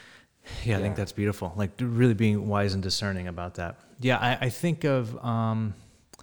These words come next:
Speaker 1: you, you probably don't remember this 'cause you might have just blacked out during this time, but at that, at that, uh, at that call, I, I distinctly remember 'cause I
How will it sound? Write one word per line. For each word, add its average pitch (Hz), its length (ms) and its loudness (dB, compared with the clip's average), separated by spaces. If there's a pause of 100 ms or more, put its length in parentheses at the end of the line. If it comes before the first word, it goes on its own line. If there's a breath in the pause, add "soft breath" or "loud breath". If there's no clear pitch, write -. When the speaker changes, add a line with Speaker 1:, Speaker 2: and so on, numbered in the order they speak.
(960 loud breath)
Speaker 1:
you, 131 200 6
you 131 140 6
probably 156 240 4
don't 135 100 6
remember 120 260 6
this 104 80 2
'cause 110 140 0
you 110 80 6
might 110 100 6
have 104 100 4
just 98 200 -4
blacked 101 260 0
out 98 340 0
during 98 200 2
this 92 100 -2
time, 95 220 0
but 92 180 -2
at 117 160 2
that, 110 440 2
at 107 220 -4
that, 110 220 4
uh, 101 360 2 (120)
at 110 180 -4
that 104 140 2
call, 98 300 2
I, 104 240 0
I 120 40 0 (120)
distinctly 127 580 4
remember 107 300 8
'cause 110 160 0
I 101 100 4